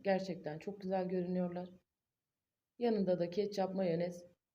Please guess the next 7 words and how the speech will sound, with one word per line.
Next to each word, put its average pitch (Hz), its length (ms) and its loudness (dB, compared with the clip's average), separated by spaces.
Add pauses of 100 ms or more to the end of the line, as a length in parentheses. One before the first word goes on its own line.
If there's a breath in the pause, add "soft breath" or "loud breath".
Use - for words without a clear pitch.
(1120)
Şimdi 196 200 -4
size 180 320 -6
bir 185 140 -8
tanesini 165 440 -4
şöyle 165 240 -6
göstermek 180 580 -2
istiyorum. 170 560 -6